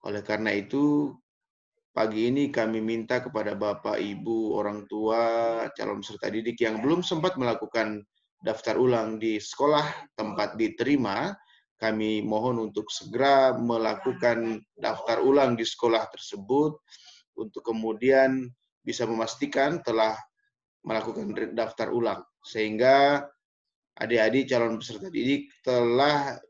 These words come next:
bisa dipastikan menjadi peserta didik di sekolah tempat adik-adik diterima.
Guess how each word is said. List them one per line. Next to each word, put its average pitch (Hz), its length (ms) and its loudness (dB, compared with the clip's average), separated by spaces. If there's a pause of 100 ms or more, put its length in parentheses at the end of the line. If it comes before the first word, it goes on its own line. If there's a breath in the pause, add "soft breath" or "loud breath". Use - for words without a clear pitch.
bisa 123 240 -4
dipastikan 127 800 0
menjadi 113 480 -2
peserta 107 320 -8
didik 117 400 -6
di 107 240 -6
sekolah 120 560 0 (400)
tempat 117 400 -4
adik-adik 101 480 -2
diterima. 98 480 -10